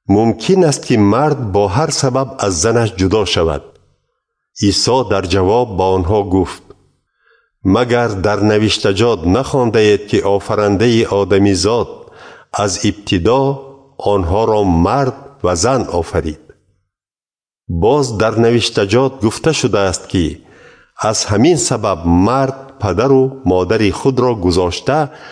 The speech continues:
به زن خود می‌پیوندد و آنها یک تن می‌شوند. اکنون آنها نه دو تن، بلکه یک تن می‌باشند. پس بگذار کسی زن و شوهر را از همدیگر جدا نکند،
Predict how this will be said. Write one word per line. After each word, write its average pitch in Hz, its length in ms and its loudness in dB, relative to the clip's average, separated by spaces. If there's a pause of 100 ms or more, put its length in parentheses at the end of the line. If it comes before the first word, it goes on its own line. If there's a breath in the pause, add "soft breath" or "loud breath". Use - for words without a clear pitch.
(200 loud breath)
به 95 140 0
زن 135 320 4
خود 117 280 -4
می‌پیوندد 90 800 0 (300)
و 98 60 0
آنها 95 500 0
یک 95 260 2 (180)
تن 110 220 0
می‌شوند. 78 600 0 (1700 soft breath)
اکنون 127 560 2
آنها 120 400 2
نه 113 260 4
دو 143 160 2
تن، 98 440 -2 (540 soft breath)
بلکه 117 380 0
یک 123 320 2 (140)
تن 113 180 0
می‌باشند. 87 760 2 (1160)
پس 135 280 0
بگذار 113 720 2 (400 loud breath)
کسی 147 380 2
زن 123 220 2
و 127 120 4
شوهر 104 420 0
را 110 300 0
از 98 140 -2
همدیگر 101 500 0
جدا 101 380 0
نکند، 104 520 2